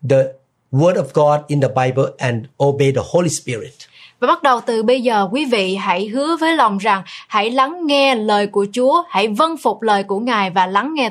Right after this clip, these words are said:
Speaker 2: tiếng của Đức Thánh Linh.
Speaker 1: Verse twenty-four say, "For I will cast out the nations before you and enlarge your borders,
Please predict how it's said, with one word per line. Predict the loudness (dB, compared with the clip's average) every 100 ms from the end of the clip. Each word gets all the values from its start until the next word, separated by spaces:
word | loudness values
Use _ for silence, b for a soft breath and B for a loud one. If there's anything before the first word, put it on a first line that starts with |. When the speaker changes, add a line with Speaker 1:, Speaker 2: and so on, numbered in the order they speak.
| 0
Speaker 2:
tiếng | 0 0 -4
của | -4 -4
Đức | -4
Thánh | -2 0
Linh. | 0 -2 -10 b 0
Speaker 1:
Verse | 2 2 0
twenty-four | 0 2 2 2
say, | 2 2
"For | 2 0
I | 2
will | 2 0 -2 -2
cast | 0 0 0
out | 2
the | 2
nations | 2 2 2 0 0
before | -2 -2 0 0 0 0
you | -2 B B B
and | -2 2
enlarge | 2 2 2 2 0
your | -2 0
borders, | 2 2 2 2 2 2